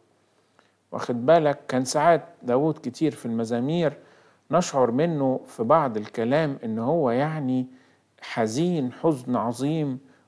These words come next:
"وقد تركني ال-، الجميع، قد تركني أبي وأمي، قد تركوني." يعني مفيش حد، مفيش حد، حتى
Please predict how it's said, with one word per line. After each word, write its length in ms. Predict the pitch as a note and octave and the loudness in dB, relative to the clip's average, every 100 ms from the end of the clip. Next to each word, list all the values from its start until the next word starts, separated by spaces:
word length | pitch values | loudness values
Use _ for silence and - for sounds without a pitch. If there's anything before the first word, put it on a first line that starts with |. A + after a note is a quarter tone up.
| _ | _
"وقد 520 | A#2 B2 B2 C3 C3 | 0 2 2 0 -2
تركني 680 | C3 A#2+ B2 D#3+ D#3 C#3 B2+ | 0 0 0 -2 0 0 -2
ال-، 400 | B2 B2 A#2+ A#2+ | -2 -2 -2 -2
الجميع، 680 | A#2 A#2 A#2 A#2+ B2 D3+ C3 | -4 -4 -6 -4 -2 -2 -4
قد 200 | - A2+ | -4 -6
تركني 640 | - A#2 - D#3+ D3 - | -2 -2 0 -2 0 0
أبي 280 | D#3+ C#3 C3+ | 0 0 0
وأمي، 380 | B2+ D3 D#3+ C3+ | 2 2 0 -4
قد 280 | C3 D3+ - | -4 -6 -2
تركوني." 600 | B2+ A#2+ - E3 C3+ A2+ | -2 -2 2 2 2 -2
يعني 260 | A2 A#2+ | -4 -4
مفيش 360 | A#2+ A#2+ F#3 E3 | -6 -6 -6 -6
حد، 260 | - D#3+ G#3+ - _ - _ _ _ | 2 2 2 -16 _ -20 _ _ _
مفيش 180 | D#3 | -8
حد، 320 | - E3 C#3 B2+ | 2 2 2 -2
حتى 340 | - E3 C#3 | 0 0 0